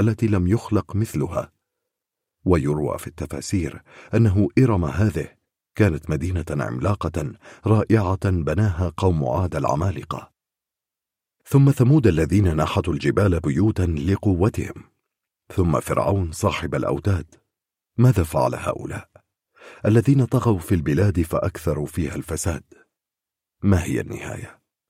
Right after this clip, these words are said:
صب عليهم ربك صوت عذاب صب، كصب الماء، قوي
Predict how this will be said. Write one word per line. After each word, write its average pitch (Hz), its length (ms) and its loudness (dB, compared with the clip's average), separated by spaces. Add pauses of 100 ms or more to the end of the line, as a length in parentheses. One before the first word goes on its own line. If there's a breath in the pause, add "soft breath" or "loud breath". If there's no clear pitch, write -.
(220)
صب 69 300 -6
عليهم 67 480 -4
ربك 82 580 -6 (300 loud breath)
صوت 117 380 0
عذاب 85 720 0
صب، 76 320 -6 (680)
كصب 101 360 0
الماء، 85 360 0 (640)
قوي 85 440 0